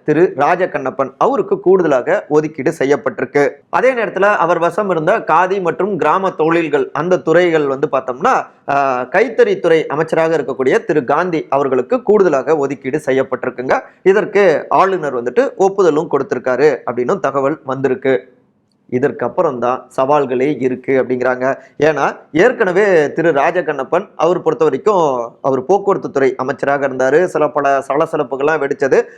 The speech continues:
அதுக்கப்புறம் தான், ஆ, அவர்கிட்ட இருந்த போக்குவரத்து துறையை வந்துட்டு திரு எஸ் எஸ் சிவசங்கர் அவருக்கு கொடுத்துட்டாங்க.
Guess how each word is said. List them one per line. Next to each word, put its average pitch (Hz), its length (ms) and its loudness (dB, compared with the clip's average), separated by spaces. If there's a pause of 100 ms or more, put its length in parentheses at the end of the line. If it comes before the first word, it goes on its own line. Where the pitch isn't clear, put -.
அதுக்கப்புறம் 165 520 0
தான், 147 500 0 (220)
ஆ, 143 260 2
அவர்கிட்ட 180 360 0
இருந்த 160 340 2
போக்குவரத்து 147 920 2
துறையை 143 300 4
வந்துட்டு 127 600 0
திரு 147 240 2
எஸ் 143 200 0
எஸ் 170 200 0
சிவசங்கர் 139 480 -2
அவருக்கு 135 400 0
கொடுத்துட்டாங்க. 139 480 0